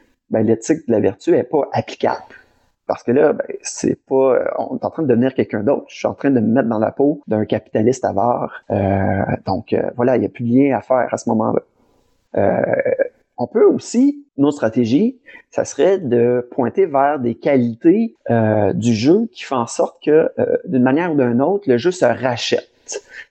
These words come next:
dans, euh, les actions qu'ils nous font faire. Puis il rachète, il rachète sa valeur un peu, sa valeur en termes de vertu. Justement, on pourrait défendre Grand Theft Auto,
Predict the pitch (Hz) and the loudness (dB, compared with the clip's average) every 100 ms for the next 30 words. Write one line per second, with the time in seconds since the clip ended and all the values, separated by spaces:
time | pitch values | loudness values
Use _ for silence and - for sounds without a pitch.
0 | - - 117 123 139 113 - - - - | -6 -2 0 -2 -2 0 0 2 2 0
1 | - 117 113 - - 147 - 120 - 117 | 0 0 2 0 0 -2 2 0 2 -2
2 | - - - _ _ - 113 90 131 151 | 0 -2 -2 _ _ -6 -2 0 0 0
3 | 202 208 - - - - 147 226 - 143 | -2 -4 -6 -6 -6 -4 -2 -2 0 0
4 | 120 117 117 107 - - - 104 - - | 2 0 0 -2 -4 -6 -2 -2 -2 -16
5 | _ 117 110 110 123 147 151 - 135 131 | _ -4 -2 0 0 -2 -4 -4 0 2
6 | 120 107 - - - - - - _ 120 | 4 2 -2 -6 -6 -6 -6 -8 _ -2
7 | 131 - 117 113 123 139 - 196 175 - | -2 0 0 0 0 -4 -2 0 0 0
8 | 156 127 127 113 120 - 104 - 131 | 0 2 2 2 -2 0 -6 -2 -4